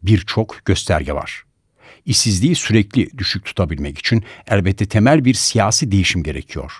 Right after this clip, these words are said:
İyi ve istikrarlı bir istihdam, çalışma saatlerinin düşürülmesi ve kamu tarafından finanse edilen bir istihdam sektörü en önemli adımlardır, dedi. Bugün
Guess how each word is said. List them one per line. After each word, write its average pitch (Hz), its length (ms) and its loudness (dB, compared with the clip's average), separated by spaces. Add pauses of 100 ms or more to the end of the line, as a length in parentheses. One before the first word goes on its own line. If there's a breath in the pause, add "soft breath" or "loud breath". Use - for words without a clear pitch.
(360)
İyi 110 420 2 (200)
ve 92 200 0
istikrarlı 95 720 0
bir 78 60 -6
istihdam, 92 680 -2 (280 soft breath)
çalışma 101 380 2
saatlerinin 82 580 -2
düşürülmesi 87 720 0 (300 loud breath)
ve 92 60 2
kamu 165 340 0
tarafından 80 540 -2
finanse 87 440 -2
edilen 104 320 2 (360 loud breath)
bir 113 160 2 (100)
istihdam - 720 -2
sektörü 98 720 -2 (180)
en 147 240 2
önemli 95 340 2
adımlardır, 90 1000 0
dedi. - 180 -10 (1400 loud breath)
Bugün 160 480 4